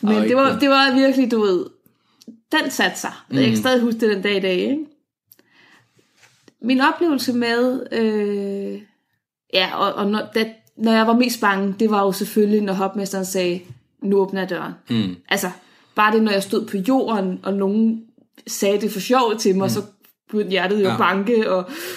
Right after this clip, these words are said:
Speaker 1: uh, ja, ikke? Det var det værste tidspunkt som elev, det er jo, når hopmesteren åbner døren, ikke?
Speaker 2: Mm.
Speaker 1: Altså, puha.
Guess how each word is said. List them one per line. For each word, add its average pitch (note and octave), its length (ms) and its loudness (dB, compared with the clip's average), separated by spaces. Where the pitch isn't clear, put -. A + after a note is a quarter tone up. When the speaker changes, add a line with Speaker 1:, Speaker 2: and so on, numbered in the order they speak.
Speaker 1:
uh, A4+ 500 6
ja, A3 200 4
ikke? B3+ 160 0
Det B3+ 80 0
var A#3+ 60 -2
det A3 200 -2
værste G3 340 -2
tidspunkt - 580 -2
som F#3 160 -2
elev, F3+ 340 2
det F#3+ 100 0
er C#3+ 60 0
jo, F3+ 160 -2
når F#3+ 240 2
hopmesteren F#3 640 -4
åbner F#3 240 -4
døren, F#3 340 -2
ikke? G#3 120 2
Speaker 2:
Mm. F3 300 -2
Speaker 1:
Altså, E3+ 200 -8
puha. F#3 300 -2